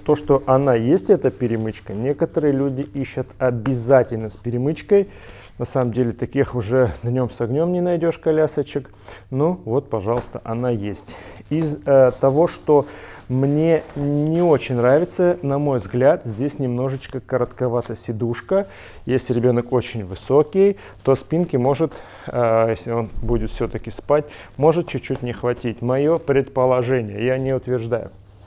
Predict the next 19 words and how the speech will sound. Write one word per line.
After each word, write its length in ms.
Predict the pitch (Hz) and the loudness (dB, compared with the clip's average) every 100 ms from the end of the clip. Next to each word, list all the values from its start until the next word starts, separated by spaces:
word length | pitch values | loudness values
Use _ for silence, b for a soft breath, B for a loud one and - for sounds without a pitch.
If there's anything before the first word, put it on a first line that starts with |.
| - B B B B B B B - | -6 B B B B B B B -2
Подножечка 680 | 170 117 110 110 127 - 165 | 0 0 -2 -4 -6 0 0
здесь 260 | 143 151 151 | 2 -2 0
выполнена 440 | 151 156 151 147 | 0 0 -2 -2
в 140 | 131 | 0
эко-коже, 560 | 147 147 143 147 135 135 | 2 2 0 2 2 2
можно 300 | 139 135 135 | -2 -2 -2
легко 340 | 135 131 143 | -4 -2 0
это 160 | 127 127 | 0 -2
всё 180 | - 127 | -4 -6
почистить. 680 | - 127 - 120 - 113 - B B B B 135 | -2 -4 -4 -10 -8 -12 -12 B B B B -2
В 20 | |
общем, 320 | 139 - 156 110 B B B B | 0 4 2 2 B B B B
как 220 | 160 170 | 4 4
по 140 | 175 165 | 2 4
мне, 180 | 190 | 2
кроме 380 | 190 - 165 139 | 2 4 4 4
высоты 440 | 117 135 147 - 143 | 2 4 4 4 -2
спинки, 560 | - 190 254 - 117 B B B B | 0 0 2 2 0 B B B B
здесь, 400 | 117 110 180 185 | -4 4 4 2